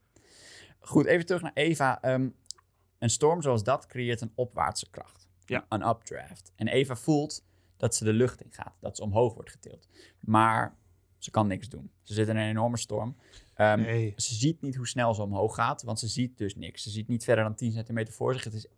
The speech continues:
Speaker 1: pikzwart.
Speaker 2: Je hebt geen
Speaker 1: Ze
Speaker 2: perspectief, je hangt in de lucht.
Speaker 1: En in een, in een zee van, van zwarte mist zit ze.
Speaker 2: Ja.
Speaker 1: En ze, ze voelt dat ze omhoog gaat. Ehm,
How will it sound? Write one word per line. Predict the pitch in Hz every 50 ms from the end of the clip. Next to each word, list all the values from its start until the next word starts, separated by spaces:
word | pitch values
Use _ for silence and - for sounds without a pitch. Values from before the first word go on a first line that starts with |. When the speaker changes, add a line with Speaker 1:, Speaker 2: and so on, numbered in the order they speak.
| _ _
Speaker 1:
pikzwart. | - 117 - - - - - -
Speaker 2:
Je | _ 156
hebt | 131 127 - -
geen | 143 139
Speaker 1:
Ze | 131 -
Speaker 2:
perspectief, | 151 147 143 156 165 156 - 220 202 185
je | 190
hangt | 175 180 190 185 -
in | 202 196 196
de | 196 208
lucht. | 226 220 151 123 -
Speaker 1:
En | - 117 117 117 -
in | - 120 117
een, | 117 113 113
in | - 120 117
een | 117 117 113
zee | 107 107 117 120 123 127 113
van, | - 113 113 113 113 107 104 - _ _ _ _ _ _ _ _ _ _ _ _ _ _ _ _ _ _ _ _ _ _
van | - - 117 113 110 110
zwarte | 101 104 113 120 - 117
mist | 107 107 123 156 - - - - -
zit | _ - 135 131 -
ze. | - 160 175 190 - _
Speaker 2:
Ja. | - 131 120 113 101 - _ _ _ _ _ _ _ _ _ _ _ _ _ _ _ - - -
Speaker 1:
En | - 113 113
ze, | 110 117 - -
ze | - - 107
voelt | 127 131 120
dat | 123 110 -
ze | -
omhoog | 98 104 98 98 110 107 -
gaat. | - 117 123 135 - - _ _ _ - - _ _ _ _ _
Ehm, | - 123 123 120 120 120 117